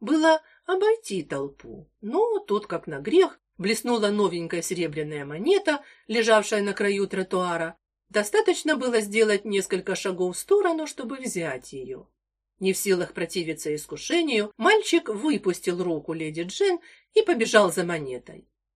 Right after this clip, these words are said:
Леди Джин не поняла, как случилось, что в одно мгновение она оказалась одна. Бегущая толпа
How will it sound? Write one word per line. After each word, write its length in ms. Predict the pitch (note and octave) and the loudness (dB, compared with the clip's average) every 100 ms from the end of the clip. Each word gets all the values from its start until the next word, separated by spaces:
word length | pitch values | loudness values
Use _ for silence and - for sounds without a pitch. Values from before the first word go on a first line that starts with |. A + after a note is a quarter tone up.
| _ _ _ _ _ | _ _ _ _ _
Леди 260 | E3+ G#3+ A#3+ | -2 -2 -2
Джин 320 | A3+ C#4 C4+ | -4 -4 -2
не 80 | E4+ | -2
поняла, 560 | G4+ G4+ G#4+ A#3 D#3 | 0 2 2 2 0
как 240 | C#3+ F3+ F#3 | -2 -6 -4
случилось, 640 | - F3 - F#4+ D4+ A#3+ - - | -6 -4 4 4 4 0 -6 -20
что 360 | - - A#3+ G#3 | -12 2 4 6
в 80 | G#3+ | 4
одно 280 | B3+ F#4 | 4 4
мгновение 640 | F4 A3+ A#3 E4 G#4+ F4+ D4 | 4 2 2 4 6 4 2
она 240 | C#4 D#4 | 2 0
оказалась 580 | D4+ A#3 C4 B3+ A3+ - | 0 -2 -2 -2 -2 -2
одна. 540 | G3 E3 D3 C#3 - _ _ _ _ | -4 -6 -10 -12 -16 _ _ _ _
Бегущая 600 | F3+ G#3 G3 A3 - F3 | -4 -2 0 -2 0 -2
толпа 600 | E3 E3 D#3 - F#4 F4 | -2 -6 -4 4 6 6